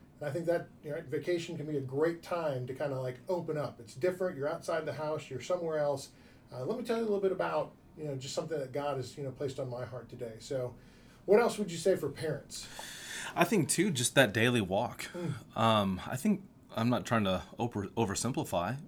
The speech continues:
Speaker 2: but I think going into the summer, giving your student a pathway to see a daily plan.
Speaker 1: Yeah.
Speaker 2: Not regimented, but real and authentic, and, and help them see the overall value. And not that you're sitting here telling your student,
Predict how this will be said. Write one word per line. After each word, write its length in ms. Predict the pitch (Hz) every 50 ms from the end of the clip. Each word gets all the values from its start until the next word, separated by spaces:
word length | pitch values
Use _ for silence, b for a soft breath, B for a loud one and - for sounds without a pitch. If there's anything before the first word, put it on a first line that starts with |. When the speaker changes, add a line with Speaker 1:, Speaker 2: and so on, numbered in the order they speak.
| -
Speaker 2:
but 300 | - 110 101 107 107 101 -
I 80 | - 113
think 320 | - 131 123 110 95 104
going 260 | 101 113 117 120 117
into 200 | 120 110 104 107
the 100 | 92 92
summer, 500 | 95 - - 120 131 156 135 104 98 104
giving 400 | 90 98 95 117 123 127 123 113
your 120 | 104 95 90
student 600 | - - - - - - 127 139 147 143 120 - -
a 60 | 123 -
pathway 600 | - - 113 120 135 151 151 104 98 92 92 90
to 100 | 92 -
see 320 | - - 110 104 101 95
a 140 | - - 95
daily 500 | 87 82 90 101 98 110 113 110 107 101
plan. 480 | 101 - - 90 85 71 67 69 76 - -
Speaker 1:
Yeah. 80 | - 101 B B B B B B B - -
Speaker 2:
Not 320 | 113 113 127 143 - 117 98
regimented, 680 | 104 104 110 107 117 113 110 107 117 131 151 175 - B B B B B B B - -
but 160 | 120 131 123 95 107
real 220 | 113 127 139 147
and 80 | 139 127
authentic, 560 | 123 117 - - 127 151 151 - 98 90 -
and, 180 | 98 95 92 -
and 200 | - 104 104 101
help 240 | 110 135 143 147 -
them 160 | 156 127 104
see 240 | - - 123 120 113
the 160 | 95 101 -
overall 400 | - 101 107 104 110 104 98 92
value. 500 | 85 95 95 107 123 120 101 98 95 95
And 180 | - 110 110 113
not 200 | 123 139 160 -
that 140 | - 143 101
you're 160 | 110 113 110
sitting 280 | 104 - - - - 113
here 80 | 107 107
telling 280 | - - 117 110 107 101
your 120 | 95 92
student, 440 | - - - 110 104 98 95 90